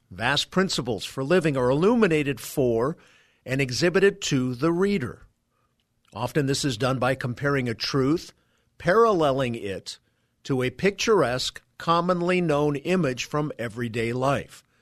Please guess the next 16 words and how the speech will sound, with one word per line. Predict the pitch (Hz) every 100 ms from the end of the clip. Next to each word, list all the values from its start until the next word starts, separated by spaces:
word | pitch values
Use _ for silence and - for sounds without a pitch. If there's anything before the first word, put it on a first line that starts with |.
| _ _ _ _ _
With | 104 107
that | 117 -
small | - 147 147 147 -
insight | 196 202 - 160 156
in | 147
mind, | 160 175 139 151 170
the | 143
book | 113 165 165
itself | 165 - 190 180 175
is | 160 127
easier | - 180 226 208 139 98 - _ _ _ -
and | 151 165
more | 139 147 160
enjoyable | 185 135 117 98 98 117 117
to | - 143
study. | - 170 123 80